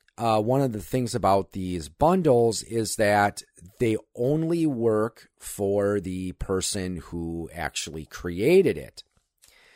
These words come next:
And again, that does, uh, actually agree with, uh, culture where, as I said, my Native American friend was explaining to me that these items were said to be very personal and very private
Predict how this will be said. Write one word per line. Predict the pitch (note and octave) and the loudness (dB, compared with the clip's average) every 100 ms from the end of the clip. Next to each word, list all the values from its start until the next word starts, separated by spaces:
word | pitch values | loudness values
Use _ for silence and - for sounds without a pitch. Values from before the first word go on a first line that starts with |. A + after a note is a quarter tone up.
| _ _ - | _ _ -8
And | A2 A2+ | -4 -2
again, | A2+ G#2 G2+ | 2 0 2
that | G2+ - | -2 -2
does, | F#2 F2+ - - - - | -2 -2 -4 -6 -8 -6
uh, | F2+ E2 | -4 -4
actually | D2 F2 - F#2 F2 | -4 -6 -6 -6 -4
agree | F2 F#2+ F#2 F2+ | -4 -4 -4 -2
with, | F2 E2 F2 D#2+ - - - | -4 -2 -2 -4 -10 -20 -14
uh, | C#2+ B1+ | -12 -12
culture | - C#3+ D3 - A#2+ G2+ | -4 2 2 2 0 0
where, | F#2+ F#2 F#2 F#2 F#2 - _ - | 2 0 2 0 -2 -6 _ -8
as | F2 | -6
I | F2 | -6
said, | - G2+ F2+ | -4 -2 -2
my | F2 E2+ D#2 | -4 -6 -10
Native | F2+ F2+ E2+ D2 | -8 -6 -6 -6
American | E2+ A2+ A#2+ G#2+ | -2 0 0 -2
friend | - F#2 F2+ | -2 -2 -2
was | E2+ | -6
explaining | - - F2 E2+ E2+ | -8 -8 -6 -6 -6
to | - | -8
me | F2 E2+ | -6 -6
that | E2 D#2+ E2 E2 - - - _ _ | -4 -2 -2 -2 -6 -20 -20 _ _
these | - G2+ | -6 -2
items | F#2+ F#2+ F2+ | -2 -2 -4
were | E2+ | -6
said | D#2 G2+ | -4 -4
to | E2+ | -4
be | E2 | -6
very | D#2+ D2+ D2+ | -6 -6 -8
personal | - - G#2 - G#2 F2 | -6 -2 0 0 -4 -4
and | E2 D2+ | -6 -4
very | D#2 D2 | -6 -6
private | - - A2 A2 F2+ F2 | -6 2 4 4 2 -2